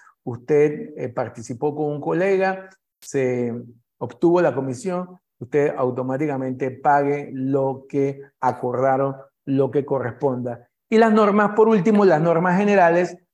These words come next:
del régimen disciplinario, dice, "Si perjuicio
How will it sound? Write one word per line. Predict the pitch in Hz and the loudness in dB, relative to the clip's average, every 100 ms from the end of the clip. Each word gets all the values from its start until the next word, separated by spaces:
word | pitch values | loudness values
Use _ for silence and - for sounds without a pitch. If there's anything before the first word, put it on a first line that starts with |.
| _ | _
del | - 151 143 | 2 4 4
régimen | 160 165 185 185 185 185 | 2 2 2 0 -2 -4
disciplinario, | 175 180 214 214 214 196 175 180 196 190 - _ _ _ _ _ _ - | -2 -2 -2 0 2 2 4 2 0 -6 -14 _ _ _ _ _ _ -6
dice, | 175 165 160 | 0 2 2
"Si | 170 | 2
perjuicio | 151 143 190 185 220 208 208 | 2 2 2 2 2 2 0